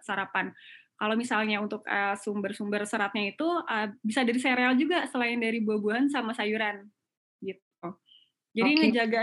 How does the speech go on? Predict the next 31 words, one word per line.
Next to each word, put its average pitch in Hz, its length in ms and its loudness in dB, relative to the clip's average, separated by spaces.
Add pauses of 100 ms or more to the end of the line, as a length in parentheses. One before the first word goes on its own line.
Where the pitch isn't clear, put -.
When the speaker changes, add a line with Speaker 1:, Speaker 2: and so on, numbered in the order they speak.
Speaker 1:
sih, 214 160 0
ngejaga 208 420 0
asupannya. 202 640 -4 (160)
Terus 339 260 -4 (600)
kebetulan 254 680 0
El 247 260 0 (100)
ini 233 220 0
kan, 381 180 -2
eee, 226 480 -4
suka 233 320 -4
banget 214 640 -2 (140)
minum 233 260 0
susu 214 320 -4
ya. 185 200 -4 (240)
Nah, 190 220 -4 (280)
tapi 226 220 0
walaupun, 330 680 2
eee, 226 300 0 (100)
El 233 120 -2
itu 254 120 0
suka - 200 -6
banget 220 260 -2
minum 220 200 -2
susu, 226 460 -4
itu 277 120 0 (240)
sehari 220 540 -4
itu 311 160 -4
aku, 311 580 -4
eee, 214 500 -2
batasi 208 600 -4
memang 262 340 0